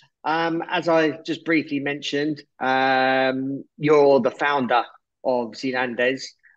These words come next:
So I just wondered if you can just tell us a little bit about your background. And as I mentioned, you, you,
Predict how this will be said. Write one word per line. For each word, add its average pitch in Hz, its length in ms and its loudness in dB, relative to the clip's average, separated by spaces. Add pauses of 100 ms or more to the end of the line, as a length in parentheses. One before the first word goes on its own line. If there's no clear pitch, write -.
So 139 240 0
I 135 80 4
just 180 240 -4
wondered 190 320 -2
if 160 160 -4
you 151 80 -6
can 147 140 -6
just 151 180 -6
tell 202 180 -2
us 208 100 -4
a - 20 -10
little 202 160 -8
bit 156 140 -4
about 147 260 0
your 139 100 -2
background. 135 640 -4
And 131 100 -6
as 135 140 -10
I - 20 -6
mentioned, 147 320 -6
you, 147 220 4
you, 160 320 4